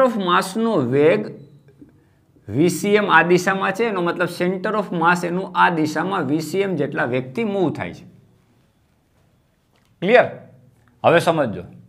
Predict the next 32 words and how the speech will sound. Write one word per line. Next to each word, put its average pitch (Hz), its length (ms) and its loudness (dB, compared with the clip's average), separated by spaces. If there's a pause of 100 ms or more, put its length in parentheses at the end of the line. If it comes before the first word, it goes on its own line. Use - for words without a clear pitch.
(1000)
આપણે 233 240 6 (260)
બે 226 100 6 (140)
ગતિનું 202 400 2
અહીંયા 185 300 -2
કોમ્બિનેશન 160 600 4
છે, 190 120 -2
તમને 147 260 -2
ખ્યાલ 202 220 4
છે 156 120 -4
બધાને, 92 360 -6
સ્થાનાંતરણ 208 800 0
પ્રકારની 214 440 0
ગતિ 220 240 2
ને 208 60 4 (100)
ચાક 175 220 6
ગતિ. - 220 -4 (1080)
તો 220 120 6 (140)
બે 196 100 8 (180)
પ્રકારના 214 500 2
સ્થાનાંતર 147 600 2
થાય 87 200 -10
છે. - 80 -18 (1300)
એક - 220 -4
આપણે 254 200 0
એને 262 120 0 (180)
સેપરેટ 254 480 6
લઈ 143 140 4
લઈએ. 107 120 2 (100)
પહેલા 240 240 2
ચાલો 254 180 6
આપણે 226 260 2
સ્થાનાંતરણ 226 920 0